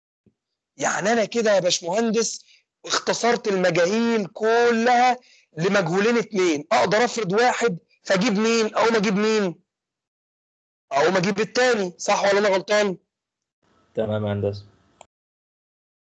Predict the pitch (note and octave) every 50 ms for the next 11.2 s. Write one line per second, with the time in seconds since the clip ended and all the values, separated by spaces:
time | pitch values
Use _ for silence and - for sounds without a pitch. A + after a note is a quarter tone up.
0 | _ _ _ - A#2+ C3 E3 G3 - - - G#3+ G#3+ G3+ G3 F3+ F3 D#3+ - -
1 | - - - - G3 G3+ G3 G3 - _ _ _ _ _ _ _ _ _ _ _
2 | _ _ _ _ _ _ _ _ _ _ _ _ _ _ _ _ _ _ _ _
3 | _ _ _ - D3 D#3+ E3 D#3+ F3 E3+ G3 B3+ C4+ C4 A#3+ G#3+ - - B3+ B3+
4 | A#3 G#3+ G3+ F#3+ A#3+ A#3 A#3+ G#3 G#3 G3 G3 G3 F#3+ - - - - A#3+ G3 A3+
5 | G#3+ G3+ G#3+ F#3+ - F#3+ F3+ E3+ D3+ - - F3 C#3+ C3 - _ _ _ _ -
6 | - A#3 B3 B3 B3+ B3 B3 G#3 A3 A3+ G#3 F#3+ F3+ F3 - A#3 A3+ B3 A#3+ G3
7 | F#3+ F3 E3+ - - - G#3+ F#3+ A3+ G3+ F#3+ F#3+ D#3+ F3 E3 D#3 - - C#3 C#3
8 | - _ _ _ - F3 G3 G#3+ G#3+ G3+ G#3 - - - - F3 F3+ G#3 G#3+ G3+
9 | A3+ - - - - - G3+ G#3+ G#3 G#3 G#3 - - _ - D3+ D#3 G#3+ G#3+ G3+
10 | F3+ - - A#2+ A2+ B2 C#3+ D#3 G#3 G#3 - G3+ E3+ G#3 - - G3 G#3 G#3 G3+
11 | E3 C3 A#2 -